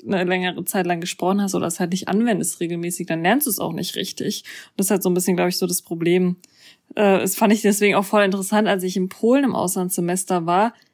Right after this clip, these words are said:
Alle Leute, alle Polen, die ich getroffen hab, die konnten einfach alle perfekt Englisch, die so in unserem Alter waren. Das fand ich, war ich so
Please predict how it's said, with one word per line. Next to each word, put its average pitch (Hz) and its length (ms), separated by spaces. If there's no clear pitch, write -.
Alle 233 280
Leute, 214 440
alle 214 160
Polen, 226 480
die 196 140
ich 202 120
getroffen 208 400
hab, 190 160
die 185 100
konnten 185 260
einfach - 220
alle 196 340
perfekt 196 400
Englisch, 185 340
die 180 140
so 175 140
in 175 40
unserem 180 380
Alter - 380
waren. - 340
Das - 120
fand 196 220
ich, 202 380
war 208 120
ich 220 140
so 226 680